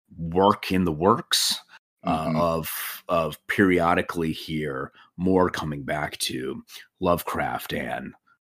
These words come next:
Speaker 1: the Lovecraftian mythos. And Doc, our comic book character of the month for Halloween Horror Month, are the Great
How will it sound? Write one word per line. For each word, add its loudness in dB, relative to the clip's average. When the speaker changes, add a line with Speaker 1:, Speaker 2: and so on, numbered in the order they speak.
Speaker 1:
the -6
Lovecraftian -4
mythos. -4
And -6
Doc, 4
our -2
comic 0
book -12
character 2
of 0
the -8
month -8
for -10
Halloween -4
Horror -6
Month, -10
are -2
the -4
Great 2